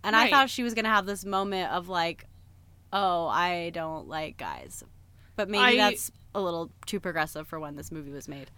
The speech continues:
Speaker 2: That's, but I, I had the same thought too. I was like, "Why is, why am I getting these,
Speaker 1: These
Speaker 2: these
Speaker 1: vibes.
Speaker 2: vibes from her?" <laughs>
Speaker 1: Yeah.
Speaker 2: But, um, I just looked her up, and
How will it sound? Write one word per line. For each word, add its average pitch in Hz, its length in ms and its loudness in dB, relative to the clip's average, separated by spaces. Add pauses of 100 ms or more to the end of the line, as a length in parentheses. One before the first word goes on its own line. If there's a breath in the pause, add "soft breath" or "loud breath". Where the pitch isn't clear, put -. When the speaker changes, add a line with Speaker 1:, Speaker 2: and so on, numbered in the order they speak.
(340 soft breath)
Speaker 2:
That's, 302 340 8
but 247 180 8
I, 254 320 10
I 240 140 6
had 262 200 2
the 277 60 -2
same 240 240 -2
thought 240 180 0
too. 233 300 -2
I 185 120 2
was 220 100 -6
like, 214 160 -2
"Why 233 240 2
is, 269 340 -2
why 233 220 0
am 247 120 -4
I 247 80 -2
getting 226 360 -6
these, 214 540 -8 (640 loud breath)
Speaker 1:
These 185 180 -4
Speaker 2:
these 226 180 -2
Speaker 1:
vibes. - 60 -6 (260)
Speaker 2:
vibes 226 120 -2
from 214 180 0
her?" 240 240 0 (120)
<laughs> - 260 -6
Speaker 1:
Yeah. 220 520 -10 (420)
Speaker 2:
But, 214 260 0
um, 208 420 -4 (800 soft breath)
I - 120 0
just 254 200 -6
looked 254 160 -4
her 233 100 0
up, 214 260 2
and 202 300 -6